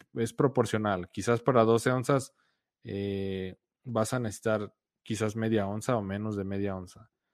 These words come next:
¿Sale? Entonces, si tú, tú utilizas los dosificadores,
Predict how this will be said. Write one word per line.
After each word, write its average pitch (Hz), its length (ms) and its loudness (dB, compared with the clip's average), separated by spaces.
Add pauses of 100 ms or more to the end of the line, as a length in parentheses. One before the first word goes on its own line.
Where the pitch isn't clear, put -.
(140)
¿Sale? 117 300 0
Entonces, 127 580 4
si 131 160 2
tú, 135 160 2
tú 151 100 4
utilizas 170 520 8
los 135 160 6
dosificadores, 123 920 6